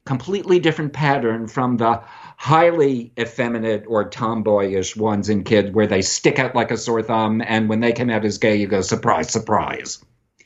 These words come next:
That adult onset type also seems to have a, uh, brain signature to it, but unrelated to homo-, uh, to sexual orientation, unrelated to homosexuality.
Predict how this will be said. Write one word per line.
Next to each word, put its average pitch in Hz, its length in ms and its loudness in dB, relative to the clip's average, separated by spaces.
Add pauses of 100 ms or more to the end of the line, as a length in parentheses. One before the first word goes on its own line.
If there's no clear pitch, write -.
(1400)
That 135 500 2
adult 185 500 2
onset 123 680 -2
type 107 440 -6
also 151 420 2
seems 113 420 -4
to 110 80 -6
have 101 500 -4
a, 98 240 -6
uh, 90 260 -2 (720)
brain 110 520 4
signature 107 640 -2
to 95 280 -2
it, 95 220 -10 (400)
but 127 300 0
unrelated 147 1160 2 (160)
to 120 120 0
homo-, 107 340 -2
uh, 104 160 0
to 113 140 -6
sexual 104 380 -6
orientation, 95 640 -6
unrelated 123 640 2
to 98 80 -2
homosexuality. 87 1000 -4